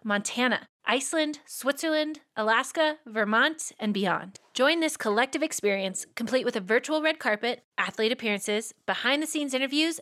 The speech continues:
and vintage throwbacks. Tune into Warren Miller's Future Retro from anywhere.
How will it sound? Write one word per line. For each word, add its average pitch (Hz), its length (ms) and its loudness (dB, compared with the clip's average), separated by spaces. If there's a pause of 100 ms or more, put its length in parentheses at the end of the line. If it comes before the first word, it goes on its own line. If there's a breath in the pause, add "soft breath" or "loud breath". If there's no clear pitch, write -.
and 208 140 -2
vintage 226 360 0
throwbacks. - 640 -2 (200)
Tune 247 200 0
into 220 200 0
Warren 254 260 4
Miller's 262 300 2 (120)
Future 320 300 -2
Retro 180 480 2
from 226 260 -4
anywhere. 190 460 -4